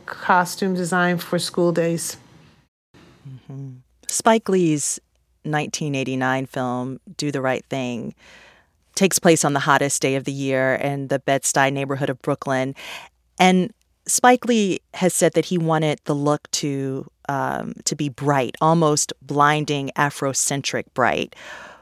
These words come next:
Speaker 2: Was that enough to get you to understand his request right away? What was the process of getting there?
Speaker 1: Well, we were an independent film. We were low budget. We had to make it work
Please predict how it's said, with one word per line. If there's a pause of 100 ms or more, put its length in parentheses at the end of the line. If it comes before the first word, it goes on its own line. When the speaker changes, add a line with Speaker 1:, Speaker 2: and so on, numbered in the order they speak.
(720)
Speaker 2:
Was
that
enough
to
get
you
to
understand
his
request
right
away?
What
was
the
process
of
getting
there? (1200)
Speaker 1:
Well,
we
were
an
independent
film.
We
were
low
budget. (300)
We
had
to
make
it
work